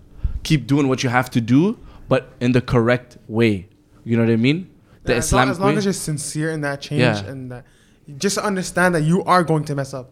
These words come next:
Speaker 1: Hundred percent.
Speaker 2: Right? It's, there's, there's, there's no, there's no doubt about that.
Speaker 1: It's a fact.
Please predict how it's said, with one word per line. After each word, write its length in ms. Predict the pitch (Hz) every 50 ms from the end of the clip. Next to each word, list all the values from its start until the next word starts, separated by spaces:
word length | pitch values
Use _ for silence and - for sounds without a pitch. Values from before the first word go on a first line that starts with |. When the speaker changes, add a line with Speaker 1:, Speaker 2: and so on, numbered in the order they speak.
| - - _
Speaker 1:
Hundred 260 | - 233 - 359 -
percent. 380 | - 294 - - 403 - - - -
Speaker 2:
Right? 160 | 143 147 107
It's, 160 | 156 156 -
there's, 260 | - - 160 151 143
there's, 220 | 131 143 151 139 123 - - -
there's 160 | - 156 147 151
no, 420 | 156 165 165 160 156 147 147 - - - 131 -
there's 160 | - 151 147 139
no 120 | 156 156
doubt 160 | 147 151 147 147
about 240 | 139 139 143 139
that. 200 | - 127 117 120 - -
Speaker 1:
It's 160 | 147 160 -
a 60 | 180
fact. 520 | - - 196 233 233 139 - - - -